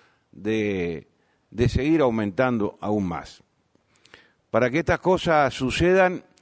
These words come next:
no basta solamente con la, la buena voluntad de ustedes, también debe de estar un Estado presente acompañando esos procesos,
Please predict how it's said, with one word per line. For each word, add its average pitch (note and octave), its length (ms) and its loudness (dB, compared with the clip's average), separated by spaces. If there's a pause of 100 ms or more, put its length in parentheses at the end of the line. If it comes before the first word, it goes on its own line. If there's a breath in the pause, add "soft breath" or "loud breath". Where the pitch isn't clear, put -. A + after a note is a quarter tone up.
(440 soft breath)
no A#2+ 240 -2
basta D3 320 2
solamente C3 520 -2
con A2+ 180 -2
la, A2 400 -2
la A2+ 180 0
buena C3+ 260 0
voluntad G#2+ 500 0
de A2 60 2
ustedes, B2+ 460 0
también A#2+ 480 -2
debe C3+ 420 2
de A2+ 120 2
estar C#3 360 0
un B2 100 -2
Estado A#2+ 360 -2
presente D#3 720 -2
acompañando A2 840 -2
esos G2 200 -6
procesos, A#2+ 640 -4